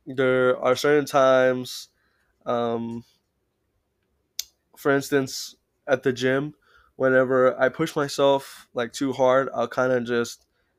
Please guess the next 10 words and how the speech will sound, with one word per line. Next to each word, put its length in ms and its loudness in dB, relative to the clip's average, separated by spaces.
you 120 -6
know, 180 0
pause 340 4
my 160 0
music, 720 -4
try 180 0
to 100 -2
zone 240 -2
everything 360 -4
out, 400 0